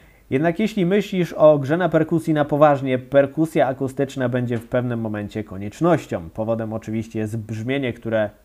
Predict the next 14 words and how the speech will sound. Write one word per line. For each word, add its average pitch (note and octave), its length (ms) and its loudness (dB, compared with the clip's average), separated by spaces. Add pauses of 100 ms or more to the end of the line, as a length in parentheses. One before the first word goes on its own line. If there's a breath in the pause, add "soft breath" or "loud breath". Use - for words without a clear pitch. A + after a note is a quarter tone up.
jak G#2 120 -12
to G#2 100 -10
się A2 120 -8
mówi, A2 380 -4
żyje. B2 480 0 (560 soft breath)
W - 60 -20
końcu A#2 240 -4
dalej C3 300 6
koncerty B2 760 -2 (600)
gra A#2 260 -4
się G#2+ 200 -6
na G2+ 200 -6
perkusjach A2 640 -6
akustycznych. - 800 -4